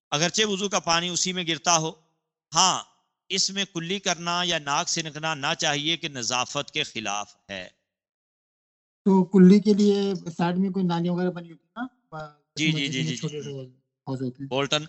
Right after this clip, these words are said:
Speaker 1: بولٹن مارکیٹ میں، میمن مسجد میں بنا ہوا نا
Speaker 2: جی،
Speaker 1: تالاب۔
Speaker 2: وہاں پہ بھی ہے۔ ایک ہم وہاں پر بھی ہے،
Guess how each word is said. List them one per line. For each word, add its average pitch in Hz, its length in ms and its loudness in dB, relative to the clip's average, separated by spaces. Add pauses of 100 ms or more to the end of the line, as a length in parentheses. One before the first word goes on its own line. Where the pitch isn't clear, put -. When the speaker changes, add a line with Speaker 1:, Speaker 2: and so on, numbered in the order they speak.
(240)
Speaker 1:
بولٹن 135 300 -4
مارکیٹ 139 440 -2
میں، 135 120 -8
میمن 127 260 -6
مسجد 135 280 -6
میں 131 80 -8
بنا 120 200 -6
ہوا 127 120 -4
نا 170 80 -10 (680)
Speaker 2:
جی، 127 340 -6
Speaker 1:
تالاب۔ 113 300 -2
Speaker 2:
وہاں 151 100 -4
پہ 175 120 2
بھی 156 220 0
ہے۔ 143 60 -10 (600)
ایک 160 160 0
ہم 165 160 4
وہاں 160 100 2
پر 185 140 -2
بھی 165 280 0
ہے، 139 100 -4